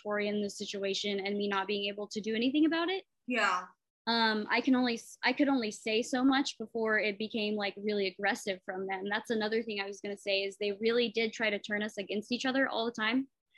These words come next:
Speaker 2: Mm-hmm.
Speaker 1: Um, they have a special talent of doing that, I think. And I think it was because they thought it would keep us from forming us, or us forming an alliance. But what they don't know is when I worked there, they felt like a whole sisterhood to me. Mel is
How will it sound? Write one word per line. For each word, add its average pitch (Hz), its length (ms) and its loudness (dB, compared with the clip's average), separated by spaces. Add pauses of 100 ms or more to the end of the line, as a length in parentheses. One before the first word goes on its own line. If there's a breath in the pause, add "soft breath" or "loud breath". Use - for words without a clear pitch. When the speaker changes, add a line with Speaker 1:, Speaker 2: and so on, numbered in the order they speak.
(100)
Speaker 2:
Mm-hmm. 240 220 -2
Speaker 1:
Um, 208 320 2
they 233 100 0
have 233 160 4
a 240 40 -2
special 220 500 0 (160)
talent 240 360 4
of 220 160 -4
doing 240 240 6
that, 294 220 10 (120)
I 302 40 0
think. 320 340 4
And 226 120 2
I 226 200 2
think 359 180 6
it 349 100 4
was 302 220 4
because 277 320 2
they 226 180 0
thought 226 300 0
it 220 80 -4
would 233 120 -4
keep 254 200 0
us 254 160 0
from 254 160 -2
forming 269 340 4
us, 269 120 2 (440)
or 233 80 6
us 226 220 4
forming 247 300 0
an 214 60 -2
alliance. 208 520 0 (540 loud breath)
But 302 180 6
what 262 140 4
they 277 140 6
don't 262 220 6
know 277 200 6
is 226 120 -2
when 226 120 -2
I 233 100 4
worked 240 260 0
there, 247 220 4
they 220 300 0
felt 220 120 0
like 208 200 0
a 220 80 -2
whole 214 180 -4
sisterhood 208 480 -4
to 196 160 -12
me. - 140 -8 (100)
Mel 247 580 6
is 240 220 2